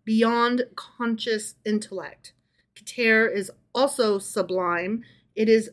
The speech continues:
the most hidden of all hidden things and is completely incomprehensible to man.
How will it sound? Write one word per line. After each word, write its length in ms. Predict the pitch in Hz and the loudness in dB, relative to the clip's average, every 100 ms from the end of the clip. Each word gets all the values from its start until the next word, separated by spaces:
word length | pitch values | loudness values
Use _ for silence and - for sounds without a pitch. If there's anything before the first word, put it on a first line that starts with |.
| - | -6
the 160 | 220 | 0
most 340 | 214 220 220 220 | 4 6 4 0
hidden 500 | - - 277 226 202 | -12 -2 2 2 0
of 120 | 185 | -2
all 200 | 202 214 | -2 -2
hidden 340 | 214 214 202 190 | -2 -2 -4 -6
things 440 | 202 190 175 - _ _ _ | -8 -8 -10 -16 _ _ _
and 140 | 220 233 | 0 2
is 140 | 214 | 2
completely 1000 | - 226 214 302 320 330 349 349 349 220 | 2 0 0 0 2 8 10 10 8 4
incomprehensible 920 | 214 214 240 220 208 233 240 208 190 | 4 2 0 0 0 0 -4 -4 -4
to 60 | 185 | -4
man. 480 | 185 185 160 - | -6 -8 -10 -14